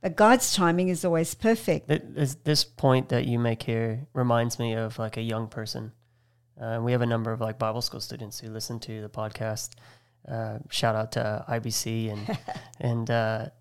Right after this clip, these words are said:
Speaker 2: uh, C L C, and hopefully there's some Urshan, you know, s-, repping, repping my old school.
Speaker 1: <laughs>
Speaker 2: But, um, I remember when I was their age or around that time, and you just feel like ministry, like, you're called to it, but you feel like it's never actually gonna happen.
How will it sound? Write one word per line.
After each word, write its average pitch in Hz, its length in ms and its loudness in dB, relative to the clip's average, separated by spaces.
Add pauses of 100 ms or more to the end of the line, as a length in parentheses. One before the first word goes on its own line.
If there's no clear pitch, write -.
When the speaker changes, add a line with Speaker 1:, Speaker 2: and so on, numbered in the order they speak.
(120)
Speaker 2:
uh, 110 180 -4
C 147 200 6
L 131 120 8
C, 135 440 4 (200)
and 117 120 -6
hopefully 135 340 4
there's 120 180 4
some 117 160 0
Urshan, 147 440 2 (140)
you 120 100 -2
know, 120 80 0
s-, 113 200 -2
repping, 120 480 -6 (100)
repping 117 280 -6
my 117 200 2
old 113 160 0
school. 117 300 -2 (260)
Speaker 1:
<laughs> - 280 -14
Speaker 2:
But, 135 400 6
um, 123 380 4 (720)
I 139 60 10
remember 143 400 8
when 120 140 4
I 117 100 4
was 117 160 -2
their 113 220 2
age 123 500 -4
or 117 140 -6
around 110 180 -4
that 110 180 -6
time, 110 320 -6
and 120 120 -4
you 123 40 -2
just 139 220 0
feel 123 260 0
like 107 320 -2
ministry, 113 880 -2 (440)
like, 120 160 -8
you're 123 100 -4
called 151 360 2
to 101 160 -8
it, - 200 -10 (140)
but - 80 -20
you 120 80 -12
feel 127 160 -2
like 113 200 -2
it's 107 100 -10
never 110 360 -4
actually 113 380 -6
gonna 107 220 -8
happen. 107 400 -10